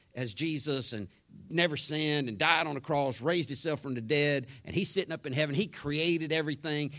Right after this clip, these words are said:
This God of the whole world that is in charge all by himself lets us talk to him. <laughs> That is so amazing.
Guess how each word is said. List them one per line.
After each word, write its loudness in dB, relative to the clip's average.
This -4
God 0
of -2
the -4
whole 2
world 4
that 0
is -4
in 0
charge 2
all 0
by 0
himself -4
lets 2
us 4
talk -4
to -8
him. -10
<laughs> -20
That 4
is 4
so 6
amazing. 0